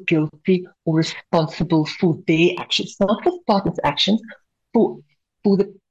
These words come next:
person, the abuser's action. So the abuser may shift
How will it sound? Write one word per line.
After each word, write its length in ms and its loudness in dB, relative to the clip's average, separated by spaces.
person, 420 2
the 300 -2
abuser's 440 2
action. 520 -2
So 140 6
the 180 2
abuser 360 4
may 180 4
shift 340 0